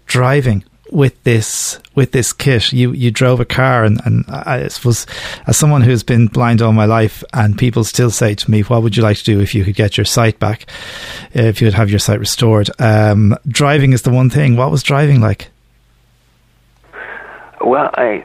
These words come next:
Speaker 2: uh, if I compare it to biological driving, it, it was up, it was just not as, uh, it, it was not something that, first of all, I could do legally. Um, what happened was, just after the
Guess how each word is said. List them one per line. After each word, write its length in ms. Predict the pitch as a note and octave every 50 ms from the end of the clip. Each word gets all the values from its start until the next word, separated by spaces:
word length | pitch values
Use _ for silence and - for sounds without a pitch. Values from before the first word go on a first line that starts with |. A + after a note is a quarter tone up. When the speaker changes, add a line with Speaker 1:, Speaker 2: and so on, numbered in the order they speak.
| - -
Speaker 2:
uh, 120 | - D#2+ - - - - - - - - -
if 120 | C#3 D3 D#3+
I 140 | E3+ F#3+
compare 580 | - - - G#3+ G3+ - - E3+ D#3+ D#3 D#3 C#3+
it 100 | C3 -
to 80 | C#3+ B2+
biological 760 | B2+ A#2 A2+ A#2+ B2 A#2 A2 G#2+ A2+ - C3 - - - A2
driving, 520 | F#2+ - - E2 E2+ F2 E2+ G#2 G#2 G2+
it, 100 | A2 A2+ - -
it 200 | A#2+ B2 - -
was 180 | B2+ B2+ A#2+ A2 -
up, 360 | - - G#2+ A#2 C3+ - _ -
it 160 | - - A2
was 180 | - B2+ C3 B2+ - -
just 220 | E3+ E3 - - - -
not 320 | C3 C3+ B2+ B2+ B2+ B2+ A#2
as, 200 | A2 G#2+ G2 F2 - -
uh, 280 | G#2 G2 F#2 F2+ D#2+ - - -
it, 140 | - - - _ _ -
it 200 | A2+ - - -
was 140 | A#2 A#2+ -
not 380 | A#2 A#2+ C3 C#3 C#3+ D3 - - - - - - - - - - - - - _ _ _ -
something 300 | C3+ C3 B2+ - B2+ A#2
that, 300 | A2 G#2+ G#2 G2 - - -
first 260 | - A2+ G2 - -
of 100 | G#2 F#2
all, 140 | G2 F#2+ F2+
I 80 | F#2
could 180 | F#2 - G2+ F2
do 140 | - F2 E2+
legally. 760 | F2+ G#2+ B2 C#3 C#3+ C#3+ B2 A2 F#2 E2 D#2+ D2 D#2 - - _ - - - - - - - - _
Um, 440 | - F#2+ G2+ G#2 G2+ G2+ G2+ G2 G2 - - A#2 - -
what 180 | F#2 G#2 A2+ A#2
happened 380 | B2 D3 D3+ E3+ - C3+ A#2+ G#2+
was, 280 | A2+ A2 G#2+ G#2 F#2+ - - - - - - A2
just 240 | - D3 D3+ D3 -
after 240 | - F#3+ - - D3+
the 120 | - B2+